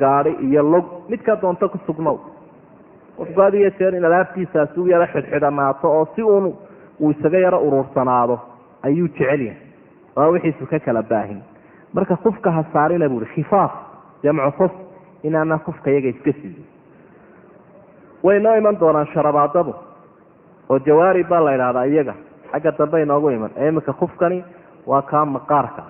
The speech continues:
Maqaar aad u jilicsan baa laga sameeyaa. Mararka qaarkoodna, eh, bahalkan yara khafiifka ah ee shamaca ah ee, een, shandadaha iyo laga sameeyo, aadka u khafiifka ah. Kaasna waad ku arkaysaa iyadoo laga samaysanayo.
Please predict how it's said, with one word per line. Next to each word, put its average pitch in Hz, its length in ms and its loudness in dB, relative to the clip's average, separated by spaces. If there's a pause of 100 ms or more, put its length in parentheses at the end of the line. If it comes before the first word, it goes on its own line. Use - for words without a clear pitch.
(140)
Maqaar 170 240 -2
aad 196 140 0
u 185 120 -8
jilicsan 147 320 -4
baa 147 140 2
laga 135 220 -2
sameeyaa. 123 380 -2 (140)
Mararka 156 280 -4
qaarkoodna, 156 560 -2 (800)
eh, 117 100 -8 (340)
bahalkan 160 360 0
yara 165 180 2
khafiifka 160 520 -4
ah 151 120 -2
ee 143 140 -2
shamaca 143 280 -2 (140)
ah 143 140 -2
ee, 135 140 -4 (1500)
een, 120 640 0 (260)
shandadaha 156 560 -2
iyo 160 180 -2
laga 143 240 -4
sameeyo, 92 360 -8 (580)
aadka 147 320 0
u 143 40 -2
khafiifka - 460 -6
ah. - 80 -14 (880)
Kaasna 147 420 0
waad 143 220 2
ku 151 60 -2
arkaysaa 131 380 -4
iyadoo 131 180 2
laga 120 220 -2
samaysanayo. 104 520 -6